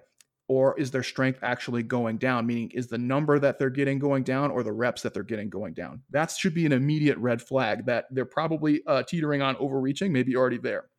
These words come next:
right? You can look at other things. How fast are they moving? So there are some activities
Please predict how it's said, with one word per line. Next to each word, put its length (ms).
right? 260
You 100
can 120
look 140
at 100
other 200
things. 360
How 160
fast 360
are 40
they 140
moving? 420
So 200
there 200
are 100
some 220
activities 560